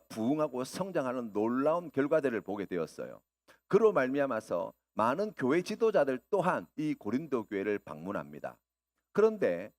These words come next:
이 교회 지도자들이 방문해 나가면서 이 교회 안에 어떤 문제가 생기냐면 그 첫 번째 문제가 바로 분열의 문제였어요.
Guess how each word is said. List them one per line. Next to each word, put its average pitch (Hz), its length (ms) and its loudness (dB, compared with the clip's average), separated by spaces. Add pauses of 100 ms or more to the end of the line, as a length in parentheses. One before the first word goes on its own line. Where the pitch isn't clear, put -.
(220)
이 226 260 0
교회 143 240 2
지도자들이 202 560 0
방문해 139 460 -4
나가면서 120 840 0 (200)
이 165 300 -6
교회 123 340 2
안에 135 340 -2 (260)
어떤 214 440 2
문제가 127 360 2
생기냐면 95 720 -8 (520)
그 202 180 -2
첫 - 260 -4
번째 226 360 2
문제가 117 580 0 (140)
바로 120 280 -2 (100)
분열의 156 500 0
문제였어요. 78 720 -10